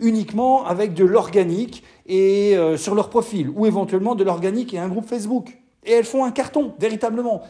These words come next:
Et tu en trouveras d'autres chez qui ça ne fonctionnera pas. Ainsi de suite, ainsi de suite, ainsi de suite. Qu'est-ce que je veux dire par là ? C'est que peu importe finalement la stratégie que tu vas fon-, que tu vas utiliser, elle peut fonctionner. Par contre, la chose qui ne pourra jamais fonctionner,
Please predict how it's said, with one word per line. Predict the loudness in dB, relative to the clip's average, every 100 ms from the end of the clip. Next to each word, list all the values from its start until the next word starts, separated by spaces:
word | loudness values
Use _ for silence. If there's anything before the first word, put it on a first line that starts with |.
| _
Et | -4
tu | -4
en | -6
trouveras | -6 -4 -2
d'autres | -2 -4
chez | -6 -12
qui | -12
ça | -12
ne | -14
fonctionnera | -12 -10 -10 -8 -8 -8
pas. | -10 -10 -20 _ -6
Ainsi | -4 -4
de | -6
suite, | -8 -8 -8
ainsi | -8 -8
de | -10
suite, | -8 -10 -8
ainsi | -10 -10
de | -14
suite. | -16 -16 -18 -20 -20 -20 _
Qu'est-ce | -2 0
que | -2
je | 0
veux | 2
dire | 2 0
par | -4 -2
là ? | -4 -6 -10
C'est | -6
que | 0 0 0 -14 _ _ _ _ _ -20 -14
peu | 2 4
importe | 4 4 4 4 -4
finalement | -4 -2 2 2
la | 2
stratégie | 0 -4 -2 -2 -2 -6
que |
tu | -4
vas | -6
fon-, | -4 -8 -6
que | -6
tu | 0
vas | 0
utiliser, | 0 -2 -2 -2 -2 0
elle | 0 0 2
peut | 2 2
fonctionner. | -2 -10 -6 -6 -6 -10 -18 -20 _ -4
Par | -2
contre, | 4 4 2 -4 -18 _ _ -20 _ _ _ 0
la |
chose | 2 2 2
qui | -2
ne |
pourra | 0 2
jamais | 4 4 2
fonctionner, | -2 -6 -4 -4 -4 -6